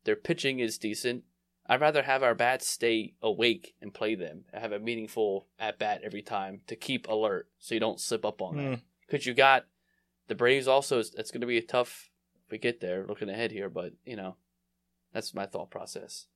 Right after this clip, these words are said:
Speaker 2: That's fair. I mean, honestly, I don't think it really matters too much. The important thing is that we're gonna be at home.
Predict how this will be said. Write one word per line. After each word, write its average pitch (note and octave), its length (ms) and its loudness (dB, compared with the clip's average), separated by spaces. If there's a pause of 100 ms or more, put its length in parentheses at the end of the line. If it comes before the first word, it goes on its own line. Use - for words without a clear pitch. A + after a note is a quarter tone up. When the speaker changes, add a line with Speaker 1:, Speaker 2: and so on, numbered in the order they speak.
Speaker 2:
That's D3+ 160 -4
fair. F2 320 8 (160)
I F#2 80 4
mean, F#2 420 4 (560)
honestly, G#2+ 380 10
I G2 40 12
don't G2+ 200 10
think F#2+ 140 4
it F2+ 40 6
really F2+ 200 10
matters F2+ 380 8
too G2 140 2
much. F#2 360 6
The F2 100 2
important E2+ 400 4
thing F2+ 140 6
is E2 140 0
that E2 140 6
we're E2+ 100 -2
gonna E2+ 180 2
be E2+ 160 4
at D#2+ 120 6
home. F2+ 280 2